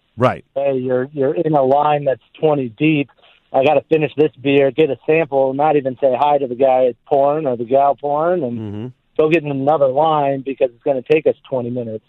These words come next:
Speaker 2: So we reevaluated all of that, and I don't go to festivals anymore that i-, i-, are that big and squished. So we found the experience for those coming, and the breweries and the brewers, you know, there's a brew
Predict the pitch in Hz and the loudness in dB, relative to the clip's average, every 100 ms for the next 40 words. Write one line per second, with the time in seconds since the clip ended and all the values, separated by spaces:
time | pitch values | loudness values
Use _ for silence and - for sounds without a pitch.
0 | - 135 117 _ _ _ _ _ - 139 | 0 2 0 _ _ _ _ _ -12 -2
1 | 185 190 165 143 143 151 151 131 123 123 | 0 4 2 4 2 2 0 -2 -2 0
2 | 139 143 123 120 123 - _ _ _ _ | 2 2 0 -2 -2 -6 _ _ _ _
3 | - 143 131 123 143 _ _ - 127 151 | -2 0 0 -4 -8 _ _ -4 0 2
4 | 165 143 127 135 127 147 131 - 127 127 | 2 2 2 0 2 -2 -2 -4 -2 -2
5 | 131 131 127 127 135 139 131 131 _ - | -4 -4 0 2 2 2 0 0 _ -10
6 | 170 135 156 147 156 131 117 131 131 139 | -6 -2 0 0 2 0 2 2 0 -2
7 | 117 131 139 127 117 - - 139 143 143 | -2 2 2 0 -4 -8 0 2 2 0
8 | - 135 117 _ _ _ _ _ 120 143 | 0 0 0 _ _ _ _ _ -4 -2
9 | 170 170 151 147 131 120 _ _ - 143 | 0 2 2 0 -4 -8 _ _ -2 2
10 | 147 147 139 131 - 127 120 117 120 123 | 4 2 0 -4 -6 -2 0 2 0 0
11 | - 127 123 123 127 - 131 117 107 110 | -2 -2 0 -2 -6 -6 -6 -6 -6 0
12 | 143 160 151 147 127 120 120 104 123 127 | 2 4 4 2 0 0 -2 0 0 2
13 | 123 117 110 - _ 139 113 110 113 135 | 4 2 -2 -12 _ -8 -4 0 2 4
14 | 143 117 101 135 | 2 0 0 0